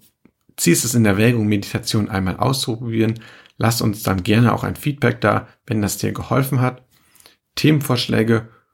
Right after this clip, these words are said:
Coaching und Vortragsanfragen wie immer an podcast at schlafenort punkt de. Ansonsten findest du alles Wichtige zu unserem Buch, zu unserer Online-Akademie auch in den Shownotes. Und dann würde ich sagen, tu deinem Körper etwas Gutes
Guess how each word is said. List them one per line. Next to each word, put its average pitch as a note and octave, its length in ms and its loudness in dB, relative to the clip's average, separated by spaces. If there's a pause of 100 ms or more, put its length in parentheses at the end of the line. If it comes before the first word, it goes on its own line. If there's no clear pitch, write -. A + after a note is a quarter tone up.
(120)
Coaching C3 480 2
und G2+ 280 -2 (100)
Vortragsanfragen G#2 1080 -2
wie G2+ 100 2
immer F#2 180 2
an - 140 -4
podcast - 500 -4
at A2+ 140 -6
schlafenort G2+ 600 -4 (180)
punkt - 400 -4
de. C#3+ 320 4 (340)
Ansonsten B2+ 420 2
findest A#2+ 300 2
du - 40 -2
alles A2 260 0
Wichtige A2+ 640 0
zu - 140 -6
unserem G2 220 -4
Buch, A#2 240 0
zu - 140 -6
unserer - 240 -4
Online-Akademie G2+ 1040 -2 (500)
auch G#2+ 260 -2
in G2 140 -2
den F#2 280 -4
Shownotes. D3+ 760 0 (600)
Und A#2+ 80 0
dann G#2 120 4
würde G#2 120 4
ich F#2+ 100 -2
sagen, G2+ 440 0
tu - 140 -2
deinem A2 180 2
Körper - 260 -2
etwas - 320 -6
Gutes C3 640 -2